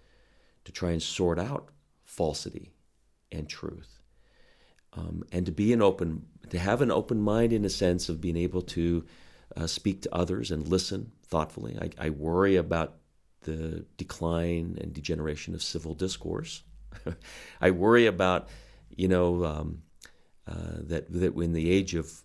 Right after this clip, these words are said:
of alternative facts, um, y-, y-, whether we're gonna have the, the proper informed convictions, uh, and the intercultural literacy and the personal integrity,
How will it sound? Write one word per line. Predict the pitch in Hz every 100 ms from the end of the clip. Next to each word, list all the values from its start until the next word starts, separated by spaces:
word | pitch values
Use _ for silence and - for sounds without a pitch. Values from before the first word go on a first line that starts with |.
| _
of | 90
alternative | 76 - - 92 90 80 76
facts, | - - 127 127 80 - - - - - - - _ _
um, | 85 82 80 80 - _ _ _ _ _ _ _ _ - _ _ _ _ _ _ _ _
y-, | - - - -
y-, | 73 -
whether | 80 104 110
we're | 95
gonna | 95 90
have | 87 87 87 80 82
the, | 82 78 -
the | 82
proper | 80 - 92 85 85
informed | - 85 - 87 82
convictions, | - 80 80 92 - 76 73 - - - - _ _ _ _ _ _ _
uh, | 82 82
and | 80 78
the |
intercultural | - 92 87 - - 92 - 92 80 76 - _
literacy | 87 95 92 90 - 76 76 78
and | 78
the | 78 78 78 _ _ _ _ _ _ - - - - - _ -
personal | 90 82 90
integrity, | 82 78 87 82 87 80 76 73